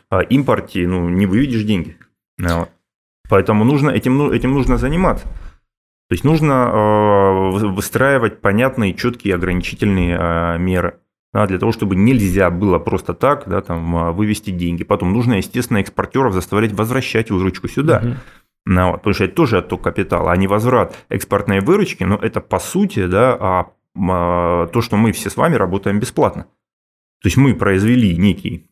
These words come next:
Speaker 1: там товар, некую продукцию, поставили ее куда-то, а нам за нее не заплатили.
Speaker 2: Хорошо.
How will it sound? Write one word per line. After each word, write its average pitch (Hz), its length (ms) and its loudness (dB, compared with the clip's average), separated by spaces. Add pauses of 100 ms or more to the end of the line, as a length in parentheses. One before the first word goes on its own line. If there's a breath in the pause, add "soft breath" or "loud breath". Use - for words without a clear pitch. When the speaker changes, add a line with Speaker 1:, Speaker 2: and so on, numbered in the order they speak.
Speaker 1:
там 82 160 -4
товар, 95 320 0
некую 110 320 0
продукцию, 87 600 -2 (140)
поставили 95 580 0
ее 123 200 2
куда-то, 139 400 -2
а 104 80 0
нам 82 160 -4
за 82 140 -4
нее 95 120 -2
не 104 120 2
заплатили. 117 560 -2 (1900)
Speaker 2:
Хорошо. 139 340 0